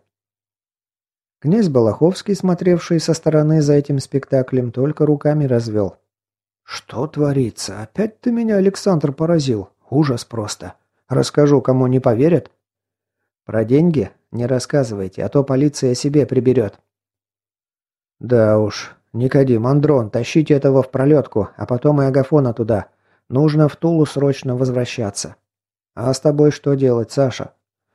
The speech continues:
Вдруг остановился уже совсем было собравшийся бежать к экипажу князь.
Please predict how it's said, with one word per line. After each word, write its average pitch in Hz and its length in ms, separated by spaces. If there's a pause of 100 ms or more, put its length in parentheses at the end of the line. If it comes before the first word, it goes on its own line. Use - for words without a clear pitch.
(260)
Вдруг 151 340
остановился 151 680
уже 135 220
совсем 143 440
было 131 200
собравшийся 123 680
бежать 117 420
к - 100
экипажу 113 500
князь. 101 460